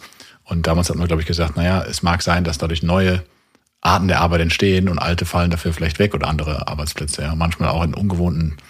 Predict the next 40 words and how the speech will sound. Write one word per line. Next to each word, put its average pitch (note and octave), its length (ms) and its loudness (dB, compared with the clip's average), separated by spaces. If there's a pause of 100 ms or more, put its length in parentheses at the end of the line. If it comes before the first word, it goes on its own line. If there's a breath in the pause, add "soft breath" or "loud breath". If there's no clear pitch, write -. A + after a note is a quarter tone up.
(400 loud breath)
äh, D#2+ 100 -2
Bereichen, F#2+ 440 2
die D#2+ 60 0
man D#2 140 0
so E2 100 0
nicht E2+ 160 2
auf D#2 80 -2
dem D#2+ 100 -4
Radar F#2 220 4
hätte. D2 260 -2 (100)
Und E2 120 -4
das E2+ 220 -2 (480 loud breath)
sehe F2+ 160 2
ich F2 100 0
jetzt F2 160 -2
bei E2 220 0
künstlicher F#2+ 420 -2
Intelligenz D#2+ 680 0
auch, - 420 2 (280)
kommen A2+ 400 2
als D#2+ 240 -4
ein E2+ 380 0
weiterer F#2 560 -2
Faktor F#2 280 -4
Technologie, E2+ 640 -2 (600 loud breath)
dass F#2 220 0
es F2+ 220 -2
Berufe F2 440 0
verändern C3 480 2
wird, F3 420 0
dass E2 140 -2
es F2 80 -2
Aufgaben B2 400 2
verändern C3+ 340 4
wird, D3+ 220 0
dass - 120 -4
ein F2+ 60 -4
paar E2+ 140 -2
Aufgaben E2+ 400 0
auch, E2 180 -2